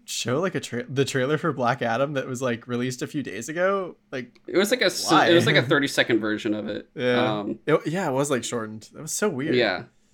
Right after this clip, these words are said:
Speaker 2: But that trailer was actually really fucking good, though. I,
Speaker 1: Yeah,
Speaker 2: I
Speaker 1: that,
Speaker 2: really
Speaker 1: I'll be fair. In
Speaker 2: genuinely liked
Speaker 1: IMAX, that
Speaker 2: trailer a
Speaker 1: was
Speaker 2: lot.
Speaker 1: fucking cool.
Speaker 2: Yeah, that was awesome as hell. And I'm so excited for Pierce Brosnan. Like, Hawkman, Doctor Fate look cool. Atom Smasher looks cool. Cyclone. We didn't really get a good look at Cyclone, but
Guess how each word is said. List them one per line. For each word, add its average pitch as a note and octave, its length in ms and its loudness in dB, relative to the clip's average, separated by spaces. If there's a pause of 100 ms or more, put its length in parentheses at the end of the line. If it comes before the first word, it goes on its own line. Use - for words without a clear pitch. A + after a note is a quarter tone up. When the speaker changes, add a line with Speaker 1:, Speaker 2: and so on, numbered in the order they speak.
(120)
Speaker 2:
But C#3+ 140 -4
that A3 160 6
trailer A3 220 6
was A#2+ 160 2
actually A2+ 360 2
really - 200 -10
fucking - 320 -10
good, - 180 -12
though. A1 160 -10
I, A#2 180 2
Speaker 1:
Yeah, A2 120 2
Speaker 2:
I B2 100 4
Speaker 1:
that, C3+ 80 6
Speaker 2:
really C#3 120 6
Speaker 1:
I'll C#3+ 100 8
be C#3 100 2
fair. B2 160 -2
In A2 160 0
Speaker 2:
genuinely A#2+ 160 2 (100)
liked C3 40 0
Speaker 1:
IMAX, C#3+ 160 2
that - 60 -4
Speaker 2:
trailer C3 80 4
a A#2 40 2
Speaker 1:
was A2+ 120 -2
Speaker 2:
lot. - 80 -8
Speaker 1:
fucking G#2+ 200 -12
cool. - 340 -14 (400)
Speaker 2:
Yeah, G#2 260 2
that G#2+ 60 0
was G2 360 -6
awesome F2+ 340 -4
as - 120 -12
hell. - 280 -10 (140)
And G2 340 -6
I'm A2+ 260 4
so A2 200 -2
excited F2+ 300 -6
for - 100 -8
Pierce - 220 -12
Brosnan. D#2+ 260 -10
Like, B2+ 160 0 (300)
Hawkman, D3+ 480 2
Doctor C3+ 200 -2
Fate B2 300 0
look A2+ 160 -6
cool. A#2+ 260 2
Atom A#2 160 4
Smasher B2 340 -2
looks A2 220 -6
cool. G#2+ 300 -2
Cyclone. A2 460 0
We - 280 -20
didn't - 140 2
really A3 140 4
get E3 120 4
a C#3 60 2
good D3+ 160 2
look D#3+ 160 4
at D3 80 -6
Cyclone, D#3 420 0
but A#2 300 0